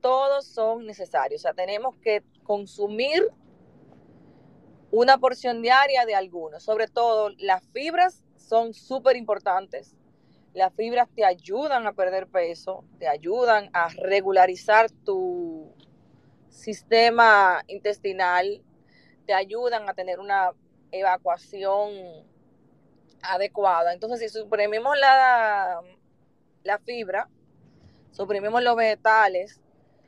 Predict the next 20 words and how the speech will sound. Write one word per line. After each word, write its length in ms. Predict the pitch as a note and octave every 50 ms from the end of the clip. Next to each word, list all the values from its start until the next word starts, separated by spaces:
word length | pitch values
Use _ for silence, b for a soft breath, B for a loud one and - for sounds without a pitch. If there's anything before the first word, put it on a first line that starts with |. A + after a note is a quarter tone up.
| _ _ _ _ _ _ _
entonces 360 | G3+ G#3 F#3 G#3+ G#3+ B3 B3
vamos 380 | A3 A3 A3+ B3+ C#4+ C4+ B3 A#3
a 80 | G#3+ G#3
tener 540 | - G#3 G3 F#3+ F#3+ F#3 F3 F3 F3 E3 - _ _ _ _ _ _ _ _ _ _ _ _ _ _ _
estreñimientos. 1080 | G3 G#3+ G#3 B3 B3+ C4 C4+ C#4 C4+ C4+ C4 B3+ B3 A#3+ A3 - A3 A3 - _ _ _ _ _ _ _ _ _
Quizás 540 | - A#3 A3+ G3+ A#3+ A3+ A#3+ B3 B3+ C#4
si 180 | C4+ - B3+ A#3
han 160 | A3+ A3+ A#3+ B3
hecho, 280 | B3+ B3 - B3+ A#3+
alguno 380 | A#3 A3+ G#3+ G3+ G3 A3+ A#3+ A#3+
ha 80 | A3+
hecho 160 | A3+ G#3+ - A3+
ese 200 | A3 A3+ A3 G#3
tipo 280 | - G#3+ G3+ - G#3
de 120 | G#3+ G#3+ G#3
dietas, 500 | G3+ F#3+ F3+ E3+ E3+ _ E3+ E3 F3+ _ _ _ _ _ _
eh, 380 | - D#3 D3+ D#3+ D#3 D3+ D3+ - - _ _ - _ _ _ _ _ _ _ _ _
son 840 | _ _ - G3+ G3 G#3 A3 A3+ A3+ A3+ A3+ A3 G#3+ G#3 F#3+ F3 - _ b b b b b b b b b b - _
pacientes 440 | - G3+ G3+ - A3 A3+ A3 A#3 G#3+
que 160 | G#3+ G3+ -